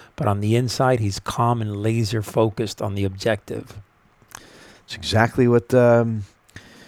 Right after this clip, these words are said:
Speaker 2: you know, you see it every day. I mean, he sends out a tweet,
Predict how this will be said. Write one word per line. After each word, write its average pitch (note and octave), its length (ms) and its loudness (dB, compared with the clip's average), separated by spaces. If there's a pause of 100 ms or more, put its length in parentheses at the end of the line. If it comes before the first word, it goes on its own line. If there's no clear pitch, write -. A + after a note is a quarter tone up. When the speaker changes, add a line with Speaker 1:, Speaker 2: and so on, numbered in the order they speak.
(180)
Speaker 2:
you G2+ 80 0
know, G2 100 2
you F#2+ 160 0
see A#2 280 2
it A2+ 60 6
every A2+ 260 2
day. G2 420 4
I F#2 80 -2
mean, F#2+ 180 0
he F#2 140 -4
sends A2+ 280 0
out G#2 160 6
a G2 40 0
tweet, B2 420 -2